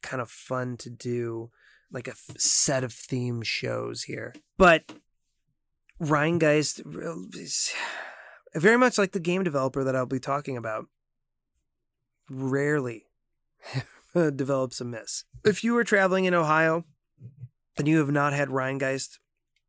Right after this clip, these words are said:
I mean, I know they, obviously they distribute farther than Ohio, but, and actually I think Rhinegeist also just opened up a brewery in Chicago too, if I'm not mistaken, about half a year ago or so. If you see Rhinegeist and you haven't had a chance, you'll probably see Truth in your store.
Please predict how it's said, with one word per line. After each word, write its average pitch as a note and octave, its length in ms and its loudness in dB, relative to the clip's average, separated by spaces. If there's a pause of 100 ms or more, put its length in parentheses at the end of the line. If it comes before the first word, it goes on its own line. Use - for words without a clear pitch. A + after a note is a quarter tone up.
(120)
I D#3 60 -2
mean, D#3 140 4
I D3+ 80 4
know D#3 140 4
they, D3 140 2
obviously C#3 500 0
they C3 160 -2
distribute B2+ 580 -6
farther B2 380 -6
than A#2+ 140 -6
Ohio, A#2 360 -6
but, A#2 200 -8 (420)
and D3+ 100 -2
actually C4+ 240 0
I A#3 40 2
think C#4 220 -2
Rhinegeist G#3 520 2
also F3 220 -2
just D3 240 -6
opened D3 240 -2
up C3 140 0 (560)
a C3 60 -4
brewery C3+ 480 4
in C3 200 -4
Chicago D3+ 680 -6
too, - 220 -6
if C3+ 100 -12
I'm A#2+ 80 -10
not C#3 160 -8
mistaken, B2+ 680 -6 (180)
about A2+ 200 -6
half B2 220 -6
a B2+ 40 -10
year B2 180 -4
ago A#2+ 200 -8
or A2+ 120 -10
so. A#2 300 -8 (460)
If - 140 -8
you G#3 60 0
see A3+ 200 2
Rhinegeist F3 520 4
and C3+ 100 -4
you C3+ 80 -2
haven't C#3+ 200 -2
had C#3+ 140 -2
a C3+ 60 -2
chance, C#3 500 -6 (120)
you'll D3 140 0
probably D#3 460 2
see D3+ 200 0
Truth C#3+ 400 -2 (200)
in D3 120 -2
your C3 140 -2
store. D3+ 480 -2